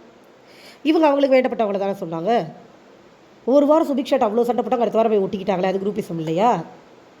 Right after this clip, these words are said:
விக்ரமை பத்தி தேவையில்லாம தப்பா பேசிட்டே இருக்காங்களே பின்னாடி, அது குரூப்பிசம் இல்லையா?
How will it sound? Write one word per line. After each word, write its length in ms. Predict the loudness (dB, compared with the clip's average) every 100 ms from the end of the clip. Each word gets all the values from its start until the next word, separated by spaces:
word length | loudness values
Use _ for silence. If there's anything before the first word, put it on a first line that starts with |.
| -20 -20 -20 -20 -20 -4
விக்ரமை 240 | 0 2
பத்தி 420 | 2 2 0 2 4
தேவையில்லாம 280 | 6 2
தப்பா 220 | 2 0 4
பேசிட்டே 300 | 2 4 2
இருக்காங்களே 280 | 2 0 -4
பின்னாடி, 280 | -2 0 2
அது 120 | 0
குரூப்பிசம் 380 | -2 -4 -6 -6
இல்லையா? 500 | -4 0 0 0